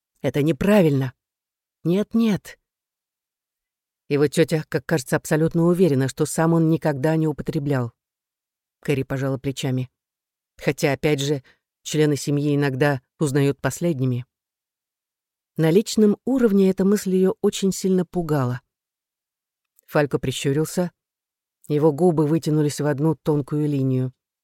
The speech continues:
«Есть еще и Кросс», — он покачал головой. «Кросс настаивает, что Уолш категорически выступал против наркоты.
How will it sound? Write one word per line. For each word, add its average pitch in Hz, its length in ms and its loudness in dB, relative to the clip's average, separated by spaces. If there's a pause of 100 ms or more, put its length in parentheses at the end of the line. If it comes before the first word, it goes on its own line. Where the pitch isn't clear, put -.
(580)
«Есть 160 280 2
еще 262 340 2
и 254 40 0
Кросс», — 147 640 -2 (340)
он 139 160 -4
покачал 139 460 -4
головой. 127 520 -2 (460)
«Кросс 151 340 2
настаивает, 160 600 2
что - 280 0
Уолш 156 440 0 (240)
категорически 175 840 2
выступал 151 520 0
против 151 360 -2
наркоты. 139 540 -4